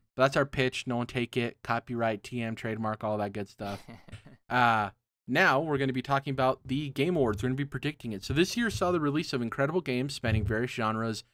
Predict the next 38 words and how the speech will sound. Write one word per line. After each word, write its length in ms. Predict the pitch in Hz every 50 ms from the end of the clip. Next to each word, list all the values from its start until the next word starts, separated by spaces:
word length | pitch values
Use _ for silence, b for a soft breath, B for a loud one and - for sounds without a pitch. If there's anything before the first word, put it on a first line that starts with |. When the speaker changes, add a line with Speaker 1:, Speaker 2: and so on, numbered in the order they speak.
| b b b b b b -
Speaker 1:
from 120 | 139 131
developers 500 | 123 120 135 139 143 147 143 151 143 127
around 280 | 127 123 117 113 117 113
the 40 | 110
world. 320 | 104 110 104 101 104 98
We're 120 | - 123 127
gonna 120 | 143 143
take 180 | 143 156 147 151
a 40 |
look 240 | 143 139 147 143 -
at, 100 | 135 - -
I 80 | 127 127
picked 180 | - 143 -
twelve 340 | - - - 135 147 180 175
categories, 680 | - - 131 123 123 113 123 117 113 113 127 - - - _ _ _ _ _ _ _ _ -
and 100 | - 123
we're 60 | 139
gonna 120 | 147 170 175
predict 400 | 143 170 151 - - 170 147 -
which 240 | 135 139 156 - -
game 200 | - 170 165 160
will 100 | 139 127
win 160 | 131 135 139
the 120 | 139 139
award 340 | 131 120 113 123 127 131 127
and 80 | 113 101
also 260 | 117 123 - - 135
explain 320 | - - - 135 127 120
which 180 | 117 120 - -
one 140 | 135 123 117
we'd 140 | 113 117 113
like 280 | 113 110 117 123 -
to 120 | - - 117
win 160 | 117 113 110
if 100 | 107 -
we 100 | - 113
had 140 | 110 110 110
a, 60 | 104